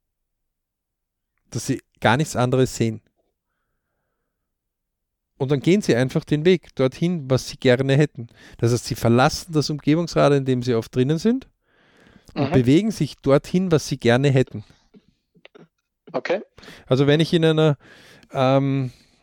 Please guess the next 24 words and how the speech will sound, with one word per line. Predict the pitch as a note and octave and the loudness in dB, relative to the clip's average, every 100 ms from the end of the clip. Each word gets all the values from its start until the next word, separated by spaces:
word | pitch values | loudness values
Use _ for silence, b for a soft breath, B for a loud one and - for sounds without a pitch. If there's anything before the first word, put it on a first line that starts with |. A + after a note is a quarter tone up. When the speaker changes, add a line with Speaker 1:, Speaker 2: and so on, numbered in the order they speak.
| b C#3 - | b -20 -20
Speaker 1:
nehmen | - D#3 D#3+ F3+ | -12 -4 0 2
wir | D#3+ D3+ | 4 2
an, | |
ich | D3 - | 2 -2
würde | D3+ E3 D3+ | 0 2 2
quasi | C#3 C3 C3 C3 | 2 2 2 2
in | B2+ | 0
einem | A#2+ A#2 | 0 0
Hochhaus | D3 G3+ G#3+ - | -2 -2 -4 -2
wohnen, | D3+ A3 C4 - b b _ - | -2 0 -2 -6 b b _ -2
ja, | E3+ - _ b b b b b b | -2 -2 _ b b b b b b
äh, | B2+ B2+ B2+ - _ | 2 4 4 0 _
und | D3 B2+ | -10 -2
weit | A#2+ C#3 | 2 2
und | E3 C#3 | 2 2
breit | A#2 C3+ C#3+ | 2 2 0
hat | - | -4
keiner | - C3 D#3 | 0 2 2
einen | C#3+ C3+ | 0 2
Garten, | A2 A#2 - C3+ | 2 2 0 -6
geschweige | B2 A#2 A#2 C3+ | -4 2 2 2
denn, | B2+ A#2+ B2+ - b b b _ - | 0 0 -2 -8 b b b _ -4
äh, | A#2+ A2+ - | -2 -2 -4
jemand | A#2+ A#2+ B2 A#2+ | -2 0 2 0